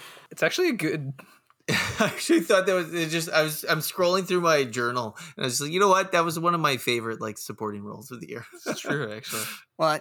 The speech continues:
Speaker 3: you know what I was gonna say? If you're gonna give it to, like,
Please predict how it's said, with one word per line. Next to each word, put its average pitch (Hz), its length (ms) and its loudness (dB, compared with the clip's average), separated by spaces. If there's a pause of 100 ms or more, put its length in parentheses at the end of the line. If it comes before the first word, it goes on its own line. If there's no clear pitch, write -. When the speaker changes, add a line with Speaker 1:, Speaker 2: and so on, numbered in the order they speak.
Speaker 3:
you 139 100 -2
know 139 140 0
what 127 120 2
I 120 200 2
was 120 160 -4
gonna 120 160 -2
say? 113 340 -6 (420)
If 120 140 -8
you're 127 80 -4
gonna 131 160 0
give 113 140 -6
it 113 140 -8
to, 113 120 -4
like, 104 480 -6